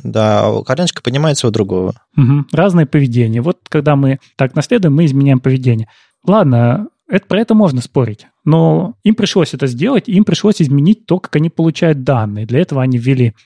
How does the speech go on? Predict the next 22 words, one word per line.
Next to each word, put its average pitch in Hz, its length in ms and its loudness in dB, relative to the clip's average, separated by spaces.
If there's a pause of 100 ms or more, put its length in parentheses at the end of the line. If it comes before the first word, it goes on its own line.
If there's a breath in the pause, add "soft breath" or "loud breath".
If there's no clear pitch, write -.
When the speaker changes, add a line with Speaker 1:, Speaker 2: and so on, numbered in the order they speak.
(320 loud breath)
Speaker 2:
свои 131 240 -2
собственные 127 500 0
комментарии, 196 840 -2 (100)
которые 123 320 -4
обозвали 123 500 -2
namespace. 160 840 -2 (300 soft breath)
А 127 160 0
это 123 320 0
немножко 127 460 0
похоже 123 360 -6
на 127 80 -4
декораторы, 156 640 -4
на 143 220 0
собственную 143 500 -2
реализацию 123 600 -2
декораторов. 127 720 -2 (180)
Что 196 380 2
здесь 165 440 -2 (160)
самое 147 500 0
опасное? 117 540 -6 (140)
Это - 320 -2
всё 208 680 -2